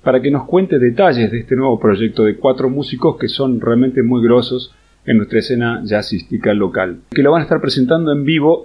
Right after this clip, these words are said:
con un concierto doble el sábado diecinueve de agosto en Virasoro Club de Jazz, y también ya tienen otras fechas asignadas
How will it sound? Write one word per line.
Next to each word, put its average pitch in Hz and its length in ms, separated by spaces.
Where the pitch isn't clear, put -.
con 127 160
un 175 160
concierto 143 680
doble 131 540
el 117 260
sábado 147 480
diecinueve 131 540
de 139 60
agosto 135 540
en 113 140
Virasoro 123 640
Club 131 180
de 127 80
Jazz, 143 400
y 170 140
también 170 300
ya 170 220
tienen 156 280
otras 131 260
fechas 139 340
asignadas 131 640